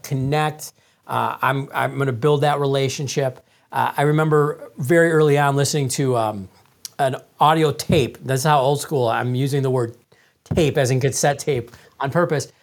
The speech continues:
But very early in my career, listening to Harvey McKay, who was this, uh, and I forget the name, it had something to do with sharks, but he, he bought an envelope company, became, he was like an early,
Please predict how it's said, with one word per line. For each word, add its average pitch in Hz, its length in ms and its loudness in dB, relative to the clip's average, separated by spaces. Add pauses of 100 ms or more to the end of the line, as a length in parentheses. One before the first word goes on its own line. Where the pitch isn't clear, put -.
(260)
But 156 360 2
very 185 220 2
early 180 120 4
in 170 60 2
my 156 120 2
career, 170 220 0
listening 170 340 2
to 147 120 0
Harvey 151 640 0
McKay, 123 560 -2 (240)
who 156 180 -4
was 131 240 0
this, 131 440 -4
uh, 110 440 -6 (240)
and 147 140 0
I 156 80 2
forget 135 440 -6
the 127 80 -8
name, 117 260 -6
it 123 120 -6
had 170 200 -2
something 185 180 0
to 165 40 0
do 151 40 2
with 131 80 0
sharks, - 500 -6 (480)
but 165 200 2
he, 175 240 0
he 160 360 0 (440)
bought 180 240 4
an 165 140 0
envelope 170 400 0
company, 156 440 0
became, 160 400 -2
he 185 80 2
was 214 80 4
like 208 140 4
an 170 80 2
early, 151 600 2